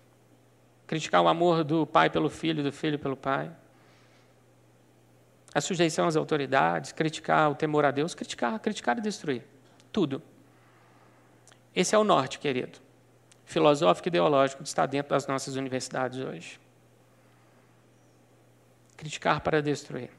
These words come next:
A teoria crítica pega as ideias mofadas de Karl Marx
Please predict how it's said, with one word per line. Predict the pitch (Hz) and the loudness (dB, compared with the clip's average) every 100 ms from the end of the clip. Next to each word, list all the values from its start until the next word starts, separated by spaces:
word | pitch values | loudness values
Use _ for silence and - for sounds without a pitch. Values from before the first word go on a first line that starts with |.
| _ _ _ _ _ _ _ _ _ _ _ _ - - - - - | _ _ _ _ _ _ _ _ _ _ _ _ -20 -20 -20 -8 -2
A | |
teoria | 156 220 233 | 8 10 10
crítica | 226 196 214 - - 143 123 160 - - | 8 6 4 2 2 2 2 0 -16 -2
pega | 170 185 | 2 4
as | 170 | 4
ideias | 165 170 165 | 6 6 6
mofadas | 175 147 - 170 165 135 | 4 2 4 4 4 2
de | |
Karl | - 135 | 2 2
Marx | 131 147 - - - | 4 0 0 -14 -16